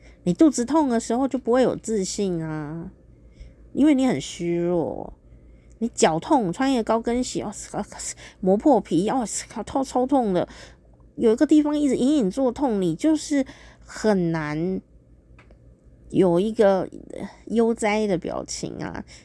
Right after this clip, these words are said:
就算你跟我一样是工作状态，专业的很，但你还是会觉得你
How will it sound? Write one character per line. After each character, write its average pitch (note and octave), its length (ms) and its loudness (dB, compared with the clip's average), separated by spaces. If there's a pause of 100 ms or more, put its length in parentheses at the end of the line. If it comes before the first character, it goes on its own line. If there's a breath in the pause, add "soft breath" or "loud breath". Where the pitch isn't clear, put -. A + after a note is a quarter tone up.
(140 loud breath)
就 B3+ 100 2
算 C4 220 4
你 F3 180 2
跟 A3 220 0
我 F#3+ 100 4
一 - 20 4
样 F#3+ 220 0
是 G#3 160 0
工 F#3+ 240 -2
作 G3 220 2
状 F3 260 -4
态， E3 220 -6
专 G3+ 260 0
业 G#3 180 4
的 C#3+ 140 -2
很， - 180 -12 (380 loud breath)
但 C#4+ 180 4
你 G3+ 140 2
还 F3+ 160 -2
是 A#3+ 140 2
会 B3 160 4
觉 G3 200 -2
得 F#3 120 -2
你 D#3+ 200 -4